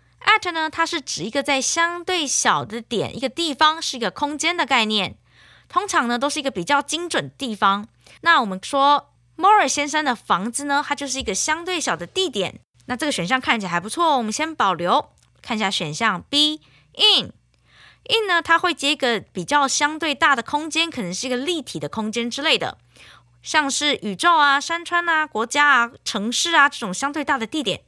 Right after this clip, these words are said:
前面的介系词都会加 in，所以 B 选项不太适合哦。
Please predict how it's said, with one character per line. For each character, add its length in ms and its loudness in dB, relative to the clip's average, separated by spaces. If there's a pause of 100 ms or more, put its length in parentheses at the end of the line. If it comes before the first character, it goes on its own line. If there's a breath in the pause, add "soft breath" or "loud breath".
(120)
前 160 -2
面 160 0
的 100 0
介 240 0
系 260 -2
词 320 0
都 140 -2
会 140 -2
加 400 2
in， 340 -4 (800 loud breath)
所 160 -2
以 80 2
B 240 2
选 180 -2
项 440 0
不 100 -8
太 160 0
适 160 -2
合 140 0
哦。 300 4